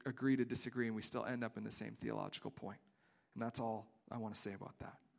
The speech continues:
Verse nineteen, very interesting thing here is they talk about the bones of Joseph. Now remember, um,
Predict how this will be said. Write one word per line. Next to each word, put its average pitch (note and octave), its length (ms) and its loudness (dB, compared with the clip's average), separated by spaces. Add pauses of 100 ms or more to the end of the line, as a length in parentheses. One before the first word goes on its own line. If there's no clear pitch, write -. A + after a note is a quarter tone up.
(1800)
Verse E3 260 8
nineteen, F#3 500 10 (280)
very F3+ 240 12
interesting F#3 400 4
thing F3 200 6
here F3 240 10
is E3 140 6 (220)
they D#3+ 80 8
talk F3 160 8
about F3 180 6
the D#3+ 80 8
bones E3+ 380 10
of C#3+ 80 4
Joseph. E3 600 8
Now D#3 120 8
remember, E3 420 8 (360)
um, D3+ 360 6